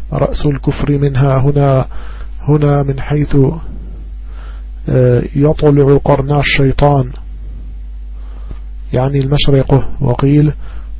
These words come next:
هذا بنصف ورقة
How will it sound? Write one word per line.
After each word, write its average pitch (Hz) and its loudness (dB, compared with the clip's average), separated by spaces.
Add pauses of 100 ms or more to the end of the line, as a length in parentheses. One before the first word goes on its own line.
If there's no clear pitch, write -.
هذا 143 4 (800)
بنصف 139 -2 (220)
ورقة 147 2